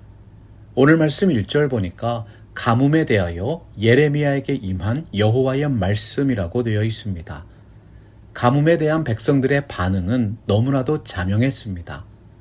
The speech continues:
이 절에 나와 있지요. 유다가 슬퍼하며 성문의 무리가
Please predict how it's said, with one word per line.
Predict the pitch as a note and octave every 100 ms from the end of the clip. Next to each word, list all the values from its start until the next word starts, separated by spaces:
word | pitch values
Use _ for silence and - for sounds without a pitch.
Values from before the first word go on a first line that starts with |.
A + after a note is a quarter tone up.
| - -
이 | C#3 D#3
절에 | D#3+ D#3 D#3
나와 | G#2+ F#2 F#2+
있지요. | F2 - C3 D#3 - - - -
유다가 | A2+ C3 C#3+ C#3+ D#3+ D#3
슬퍼하며 | - G3 F#3+ F#3 - F3 C#3 G#2+ F2 D#2+ F#2+ - -
성문의 | - - D#3+ E3 E3+ E3 D#3
무리가 | G2 G2 G2 G#2